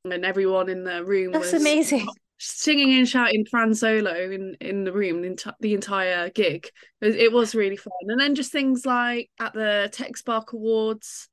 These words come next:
Speaker 1: my name became a running joke throughout the whole entire ceremony. So yeah, it was just really fun.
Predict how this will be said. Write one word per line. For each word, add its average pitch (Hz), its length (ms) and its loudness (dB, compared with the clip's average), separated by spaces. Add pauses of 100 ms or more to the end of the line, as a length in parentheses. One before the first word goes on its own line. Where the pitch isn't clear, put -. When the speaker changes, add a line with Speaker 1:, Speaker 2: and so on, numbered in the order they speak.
Speaker 1:
my 226 220 2
name 220 300 2
became 220 300 -4
a 202 40 -4
running 202 300 -6
joke 196 300 -8
throughout 202 240 -4
the 208 60 -10
whole 196 340 -2
entire 185 920 -2
ceremony. 175 800 -4 (480)
So 285 160 0
yeah, 285 200 2
it 196 40 2
was 202 80 0
just 220 160 -2
really 190 180 0
fun. 180 340 -2